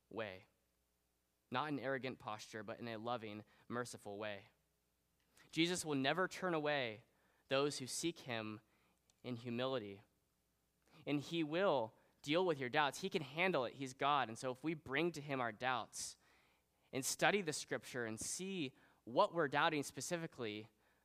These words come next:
the passage that Jeremy read in, in, in Peter about the word being sufficient for everything that pertains to life and godliness,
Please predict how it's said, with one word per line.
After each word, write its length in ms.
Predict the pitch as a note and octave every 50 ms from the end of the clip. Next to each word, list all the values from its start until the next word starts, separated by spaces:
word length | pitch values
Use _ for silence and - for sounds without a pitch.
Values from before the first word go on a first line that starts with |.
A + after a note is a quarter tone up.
| _ _ -
the 40 | B2+
passage 460 | - D#3+ D#3+ D#3+ F#3 F#3+ - D#3+ C#3+ -
that 120 | C#3+ B2+
Jeremy 320 | A#2+ B2+ C#3 D#3 E3+ E3+
read 320 | D#3+ D3 C#3 C3 A#2+ B2 A2+ - - _
in, 160 | - B2+ B2+
in, 400 | A2 - A#2 B2 B2 A#2+ A#2 G#2 - - -
in 140 | A2+ A#2+ A2+
Peter 420 | - - - F3 G#3+ G#3 D3+ B2+ A#2
about 360 | A#2 A#2 B2 B2 B2+ A#2+ - - - - _ -
the 60 | C3+
word 400 | B2+ A#2 C3+ D#3+ F3 F#3 F3+ D3+
being 200 | D3+ C#3+ C#3 B2+
sufficient 680 | - - B2 - - - G#3 G#3+ - - C#3+ A#2 -
for 140 | - F3+ - -
everything 460 | D3 E3+ F#3 G#3 G3 - F3 E3 D3
that 100 | B2 -
pertains 400 | - A#2+ - - B2+ B2+ A#2+ -
to 60 | A#2+
life 180 | A2+ A2+ A2+ -
and 80 | A#2 G2+
godliness, 680 | G2+ G#2 G#2+ G#2+ A2 G2 G2 F#2+ G2 - - - -